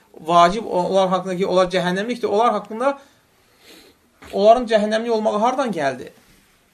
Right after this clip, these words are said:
Nə eləyiblərsə o qarşılarına çıxacaq. Özləri onu özlərinə qazanıblar. Baxın Peyğəmbər s.ə.v sonra çəkdiyi misala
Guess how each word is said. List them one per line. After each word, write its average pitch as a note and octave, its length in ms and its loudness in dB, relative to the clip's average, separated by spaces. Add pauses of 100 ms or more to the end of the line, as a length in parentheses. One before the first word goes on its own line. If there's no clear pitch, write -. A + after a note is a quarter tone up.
(460)
Nə C4 260 2 (120)
eləyiblərsə G#3+ 520 0
o A3+ 100 -2
qarşılarına D3+ 480 -2
çıxacaq. - 360 -20 (920)
Özləri G#3 400 8
onu B3+ 240 4
özlərinə F3+ 360 2
qazanıblar. D3 580 0 (460)
Baxın C4+ 280 2
Peyğəmbər G#3+ 240 2
s.ə.v G#3 180 -2
sonra G3+ 220 -2
çəkdiyi F#3 320 -4
misala D3 380 0